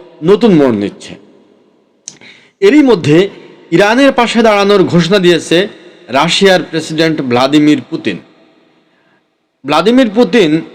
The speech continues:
এই যে ঘোষণা দিয়েছে মস্কোয়, অর্থাৎ রাশিয়ার রাজধানী মস্কোয়, যে ইরানের পররাষ্ট্রমন্ত্রী আব্বাস, আহ, আরগ-, আরগচির সফরের সময় পুতিন স্পষ্ট ভাষায় কিন্তু জানিয়ে দিয়েছেন যে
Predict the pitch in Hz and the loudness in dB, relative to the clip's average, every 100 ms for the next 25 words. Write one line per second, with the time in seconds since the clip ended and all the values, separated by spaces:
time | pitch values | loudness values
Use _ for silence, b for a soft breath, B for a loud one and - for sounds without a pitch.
0 | - - - 185 185 156 170 226 233 214 | -20 -20 -10 -4 0 2 2 2 2 2
1 | 170 - 151 170 - - - - - - | 0 0 0 0 -4 -20 -20 -20 -20 -20
2 | - 147 196 196 - 143 95 117 120 131 | -6 0 0 -2 -2 0 0 -4 -8 -14
3 | - _ - 143 147 - 190 143 143 170 | -16 _ -6 -2 -2 0 0 0 0 0
4 | 196 165 143 170 - 147 131 143 156 165 | 0 2 0 -2 -2 -2 0 -2 0 0
5 | 190 208 - 160 160 180 180 196 185 202 | 2 0 0 2 2 0 -2 0 0 -2
6 | - 151 147 175 202 - - B B B | -4 -8 -2 -2 -2 -6 -20 B B B
7 | B 165 170 160 156 - 160 165 165 160 | B -2 0 0 -2 -2 0 0 0 -2
8 | - - 156 175 208 151 127 - 165 156 | -2 0 2 0 0 0 -2 -2 -2 0
9 | 185 196 185 180 143 - 185 190 175 143 | 2 2 0 0 0 0 -2 2 0 0
10 | - 202 175 185 147 151 - 185 190 180 | -6 -6 -4 -4 -4 -6 -4 -2 -2 -2
11 | 156 151 180 220 180 156 131 139 135 139 | -2 0 2 2 2 0 -2 -6 -2 -2